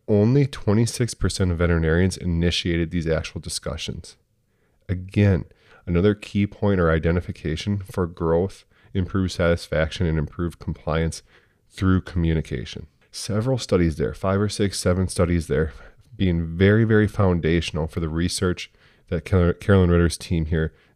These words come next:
did on this article. This research that we're talking about today used the same data set that we reviewed in the Cutting Edge article number ten.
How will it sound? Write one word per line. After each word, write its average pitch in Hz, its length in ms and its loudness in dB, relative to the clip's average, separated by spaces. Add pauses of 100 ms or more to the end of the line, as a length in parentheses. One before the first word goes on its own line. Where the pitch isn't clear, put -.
(120)
did 85 200 0
on 78 100 -2
this 76 140 -6
article. - 420 -10 (1300)
This 110 600 2
research 117 680 0
that 98 100 0
we're 95 80 2
talking 90 260 0
about 92 180 2
today 85 380 0 (260)
used 101 220 2
the 92 60 -2
same 107 320 2
data 92 240 6
set - 260 0
that 80 80 2
we 87 60 4
reviewed 87 560 4
in 85 160 -2
the 82 80 0
Cutting 85 280 -2
Edge 80 200 -4
article 82 340 -4
number 80 240 -4
ten. - 360 -12